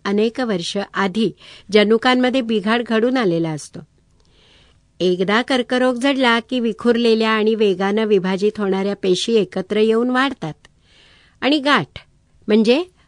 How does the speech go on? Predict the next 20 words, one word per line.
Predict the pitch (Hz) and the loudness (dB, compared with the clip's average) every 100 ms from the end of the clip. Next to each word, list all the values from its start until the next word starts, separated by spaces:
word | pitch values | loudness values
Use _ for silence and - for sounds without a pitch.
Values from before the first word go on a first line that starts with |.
| - | -2
अर्बुद | 226 226 254 | 0 2 2
होते. | 214 165 156 - - _ _ _ _ _ | 0 -2 -6 -12 -16 _ _ _ _ _
त्यामुळे | 262 302 370 349 269 - _ - - | 2 4 4 2 0 -8 _ -20 -2
आजूबाजूच्या | 202 190 247 285 277 262 294 | 0 2 2 2 0 0 0
ऊतींचा | 277 - 262 247 277 | 0 -2 -4 -2 -2
नाश | 269 277 - | -2 -4 -4
होतो. | 202 - 180 190 _ _ _ - _ 202 | -6 -6 -8 -8 _ _ _ -20 _ -2
जशी | 208 - 294 | -2 0 -2
जशी | 294 277 285 | 0 -2 -4
गाठ | 226 196 214 | 0 0 0
वाढते | 233 190 175 - 233 165 180 - - - | -2 -4 -4 -2 0 0 -6 -16 -20 -4
तसे | 202 - 214 | -2 -2 -2
तसे | 196 - 233 | -4 -2 -4
त्यापासून | - 196 - 180 - 202 247 - | -2 -4 -2 -4 -2 -4 -4 -4
कर्करोगग्रस्त | 185 180 190 190 208 220 202 175 190 220 - - | -4 -4 -4 0 0 0 -2 -4 -2 -2 -4 -6
पेशी | 180 - 170 - 208 | -6 -2 -2 -2 -4
वेगळ्या | 196 175 190 226 | -4 -4 -4 -4
होतात | 240 - 180 180 | -6 -6 -6 -6
आणि | - 196 208 | -6 0 0
रक्तामार्फत | 190 170 - 196 185 180 196 240 | 0 -4 -4 -2 -2 -4 -4 -4